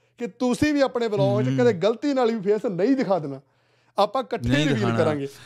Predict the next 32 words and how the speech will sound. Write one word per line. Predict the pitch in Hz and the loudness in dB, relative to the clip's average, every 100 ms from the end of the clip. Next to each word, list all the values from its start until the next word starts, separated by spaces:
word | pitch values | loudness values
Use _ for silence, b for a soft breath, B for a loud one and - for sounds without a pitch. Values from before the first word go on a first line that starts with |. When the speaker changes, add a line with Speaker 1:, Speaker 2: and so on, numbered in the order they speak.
| - | -14
Speaker 1:
ਤੇ | - - | -12 -2
ਉਹ | 240 302 | 2 2
Speaker 2:
ਤੇ | 180 | 2
Speaker 1:
ਇੱਕ | 175 | 0
Speaker 2:
ਫੇਰ | 135 147 156 | 2 4 2
ਵੇਖੋ, | 165 156 - 175 196 151 | 2 -4 -2 -2 -2 -4
ਐਡਾ | 127 113 156 | -4 0 0
ਤੇਜ਼ | 160 - 139 139 147 | 2 4 6 8 8
ਏ | 180 | 6
ਬੰਦਾ, | 180 139 139 | 4 4 6
ਫਰੈਸ਼ | 160 139 143 220 | 6 4 4 4
ਹੀ। | 262 240 123 | 2 0 -4
ਜਦੋਂ | 143 165 | -2 0
ਕਰਨ | - 151 190 | 4 4 4
ਦੱਤੇ | 160 170 | 0 2
ਨੇ | 170 | 2
ਇਹਨੂੰ | 170 180 | 2 0
ਫੋਨ | 143 135 | 0 0
ਨਹੀਂ | 196 | 2
ਲਾਇਆ | 254 214 185 | 4 6 6
ਵੀ | 190 | 2
ਤੂੰ | 175 180 | -2 2
ਲੋਕਾਂ | 156 - 147 | 4 4 4
ਦੀਆਂ | 156 156 | 4 0
ਧੀਆਂ | 180 131 | 0 2
ਭੈਣਾਂ | 160 160 | 2 -2
ਨੂੰ | 127 | -4
ਫੋਨ | 120 127 120 | -8 -10 -6
ਲਾਨਾ | 139 117 120 | -2 -2 -4
ਹੈ, | 127 - b b | -6 -10 b b
ਤੇ | 175 | -4
Speaker 1:
ਹਾਂ। | 170 | -4